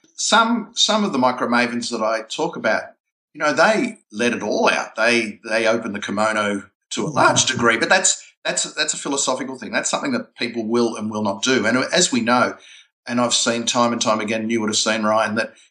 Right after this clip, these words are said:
you know, when bloggers are out there, and it could be podcasters, could be, you know, any,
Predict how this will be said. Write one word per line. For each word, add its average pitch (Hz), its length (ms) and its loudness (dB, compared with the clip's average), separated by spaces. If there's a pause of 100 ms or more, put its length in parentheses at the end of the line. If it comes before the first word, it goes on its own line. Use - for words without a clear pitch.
you 131 80 -6
know, 127 100 4
when 127 240 2
bloggers 165 420 4
are 120 80 4
out 110 200 4
there, 107 280 -2
and - 100 -6
it - 60 -14
could 110 120 -16
be - 100 -12
podcasters, 98 640 -6
could - 160 -8
be, 95 240 -8 (140)
you 101 120 -8
know, - 60 -4
any, 110 380 -6